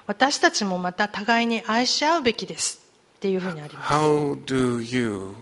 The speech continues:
Speaker 2: or how do we think about this word ought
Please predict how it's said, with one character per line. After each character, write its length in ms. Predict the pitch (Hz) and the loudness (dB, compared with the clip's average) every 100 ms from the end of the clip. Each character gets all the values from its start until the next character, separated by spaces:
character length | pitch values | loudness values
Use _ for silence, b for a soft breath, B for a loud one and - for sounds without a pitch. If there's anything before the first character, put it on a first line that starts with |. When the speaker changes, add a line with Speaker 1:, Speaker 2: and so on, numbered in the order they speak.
| - | -10
Speaker 2:
or 120 | 101 | -8
how 220 | - 143 | -6 0
do 200 | 147 113 110 | 2 2 0
we 540 | 143 127 101 101 110 B B B B B B _ _ _ B B B B B B B _ | 0 0 0 -4 -8 B B B B B B _ _ _ B B B B B B B _
think 180 | 143 151 | 0 2
about 280 | 110 107 110 | 2 2 4
this 240 | 101 101 | 2 2
word 320 | 107 104 - | 4 2 2
ought 440 | - 131 - - | 0 0 -2 -16